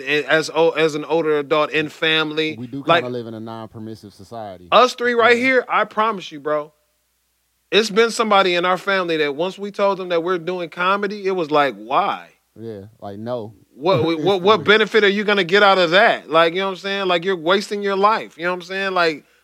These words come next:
Speaker 1: like, negativity is so, I think it's, I wanna s-, almost say it's a, it's an American thing.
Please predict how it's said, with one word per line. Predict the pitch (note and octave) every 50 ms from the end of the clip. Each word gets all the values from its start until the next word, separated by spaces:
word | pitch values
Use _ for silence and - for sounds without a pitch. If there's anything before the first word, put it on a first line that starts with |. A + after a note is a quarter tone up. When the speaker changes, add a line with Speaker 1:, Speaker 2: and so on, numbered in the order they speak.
| _ _ -
Speaker 1:
like, | C#3+ D3 C#3
negativity | D3+ E3+ G3 G#3+ F#3+ F3+ - - G#3 G#3+ G#3+ G3+ D#3+ D#3 C#3+
is | C#3 C3+ A#2+
so, | - - - - - - - - F#3 F3+ F#3 E3 - - _ -
I | -
think | - C4 B3
it's, | A#3 G#3 G3 - _ _ _ _ _ - -
I | C#4+ D#4+
wanna | F4 D4+ C4+
s-, | A3 -
almost | A3+ A#3 B3+ B3 A3 G3+ F#3+ -
say | - G3+ G3
it's | F#3+ E3+ -
a, | D#3 C3+ - -
it's | D3+ D#3+ E3 D3+ - E3 D#3+ - -
an | C#3
American | C3 B2 A#2 A2 G2 F#2 G#2 G#2+ A2 B2 C#3+ E3 F3 D#3 B2 - - G#2+ G#2 F#2+
thing. | _ G#2 G2